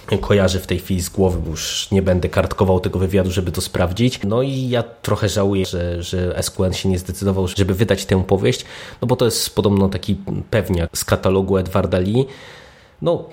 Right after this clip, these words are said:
myślę, że to by mogło być jakieś tam wydarzenie. No, nie zdecydował się wydawca, trudno, ale poza tym, to mówię, takie dosyć mało interesujące wy-, wydały mi się oba te wywiady.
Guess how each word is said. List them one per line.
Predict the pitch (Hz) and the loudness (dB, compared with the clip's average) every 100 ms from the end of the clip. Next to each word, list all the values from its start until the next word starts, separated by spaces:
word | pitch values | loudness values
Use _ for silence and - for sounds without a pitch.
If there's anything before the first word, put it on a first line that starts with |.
| 156 | -2
myślę, | 110 - 107 | 0 0 0
że | |
to | 110 | 2
by | 101 | 2
mogło | 107 101 98 | 2 2 0
być | 98 | 0
jakieś | 98 - - | -4 -6 0
tam | 95 | 0
wydarzenie. | 92 95 90 104 98 98 | 0 0 0 2 4 2
No, | 92 - | 2 -2
nie | 110 113 | 0 0
zdecydował | 110 117 110 110 107 | 0 -4 -2 0 0
się | - 92 | 0 -2
wydawca, | 92 95 - 90 | 0 -2 0 -2
trudno, | 87 - 120 127 131 - | -2 -2 0 2 0 0
ale | 151 139 - - _ | 0 0 -4 -20 _
poza | 139 117 | 0 0
tym, | 104 110 | 0 -4
to | - 98 | -2 -2
mówię, | 92 82 90 - _ - 208 196 - | -2 -4 -6 -10 _ -16 -10 -8 -4
takie | 113 - 101 | -2 2 2
dosyć | 92 - 95 - 82 - - - - 85 90 - 110 | 2 2 2 2 -4 -2 -2 -4 -4 -4 -4 -6 0
mało | 98 92 90 | 2 2 2
interesujące | 87 92 - 92 87 90 | 0 -2 0 0 0 -2
wy-, | 87 95 | -2 -4
wydały | 95 95 95 95 | -2 0 2 2
mi | 92 | 0
się | - | -2
oba | 78 92 95 | 0 2 0
te | - 98 | 0 -2
wywiady. | 87 95 98 98 143 | 0 0 2 2 0